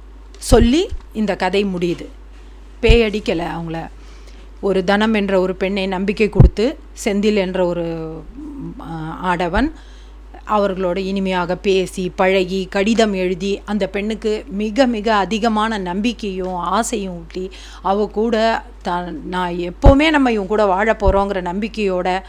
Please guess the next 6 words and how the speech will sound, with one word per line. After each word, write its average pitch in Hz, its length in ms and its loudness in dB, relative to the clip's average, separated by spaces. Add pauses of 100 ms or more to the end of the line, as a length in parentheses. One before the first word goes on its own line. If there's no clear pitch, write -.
(360)
எல்லா 220 560 0
விதத்திலும் 233 640 0
அவர்கள் 196 400 0
வாழத் 208 400 2
தொடங்கிய 190 440 2
பின், 226 580 4